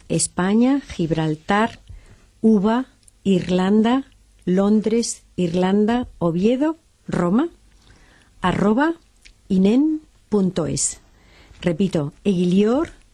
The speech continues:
guion madrid punto eglior, E G U I L I O R, arroba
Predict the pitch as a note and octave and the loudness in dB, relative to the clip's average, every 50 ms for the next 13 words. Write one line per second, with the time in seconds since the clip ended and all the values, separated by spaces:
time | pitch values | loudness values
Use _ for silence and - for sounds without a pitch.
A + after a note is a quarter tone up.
0 | _ _ - F3 E3 F#3 F3+ F3+ F3 F3 E3+ E3+ E3 D#3+ D#3 D#3 D3+ F3 E3+ A3 | _ _ -8 -4 -2 0 0 2 2 0 0 0 0 0 0 0 0 2 2 2
1 | B3 D4 F4 F4 - _ _ _ _ _ _ _ _ _ _ _ - - A3+ A3 | 2 2 0 -2 -8 _ _ _ _ _ _ _ _ _ _ _ -2 0 2 2
2 | A3+ A3 - - F#3 E3 - - - - F3 F3+ D3+ E3 E3+ E3 F3 F#3 G#3 B3+ | 2 0 0 -2 -4 -4 -4 -10 -8 -2 -2 0 2 2 2 2 2 2 2 2
3 | D#4 F4+ - - - _ _ _ _ _ _ - - F#3+ G3 - - - F3+ E3+ | 0 -2 -6 -10 -20 _ _ _ _ _ _ -8 -4 -4 -4 -4 -4 -4 -2 -2
4 | E3 - - - F3+ F3+ F3 G3+ - _ _ - - F#3+ F#3+ - - - F3+ F3 | -2 -4 -6 -6 -4 -4 -4 -4 -8 _ _ -6 -4 -2 -2 -4 -6 -6 -4 -2
5 | E3 D#3+ D#3+ D#3+ E3 - F3 F3+ - - - - E3+ - - - - F#3+ G#3 B3+ | 0 0 0 -2 -2 -6 -8 -8 -8 -10 -6 -6 -6 -6 -6 -4 -2 -2 0 0
6 | C#4+ D#4+ E4 _ - - - - F3+ F3 - - G#3 A3+ B3 D4 D4 | 0 -2 -4 _ -20 -18 -10 -4 -2 -2 0 0 0 0 0 0 -2